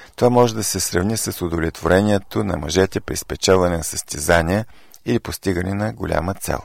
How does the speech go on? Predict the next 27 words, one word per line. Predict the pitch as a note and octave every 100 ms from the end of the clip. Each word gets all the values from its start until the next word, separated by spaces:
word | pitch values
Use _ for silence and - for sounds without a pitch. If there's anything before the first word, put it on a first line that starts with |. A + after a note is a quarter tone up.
| - _ _ - - - _ -
Мъжът | F#2 D#3 D#3+
не | D3+
разбира | A2 F2 F#2 C3 A2+ B2 - - - - _ _
колко | - B2+ - A#2
е |
важно | E2 E2 A2 G2+ D#2+ G#2+
да | F2
изслушва | E2 - - F#2+ - - D#2+ - - -
жената | D#2 D#2 E2 -
търпеливо | - - - - D2 F2+ A2+
и | A2
с | G#2+ -
разбиране, | - D2+ - E2 D2 E2+ A#2 - - - - _ -
без | F2 B2+ C3+
да | C3 C3+ B2 -
предлага | F#2+ F2 F2 F#2 G#2 A2
каквито | - - - B2+ -
и | C3
да | A2
било | G2+ E2 E2
решения. | F2+ - D2+ D2+ - - - - _ _
Това | E2
би | D#2 D#2+ F2
й |
донесло | D#2 D#2 F#2 - E2+ E2 - _
огромно | - - E2 G2 B2
облегчение | A#2 G#2 - - D#2+ D#2 D2+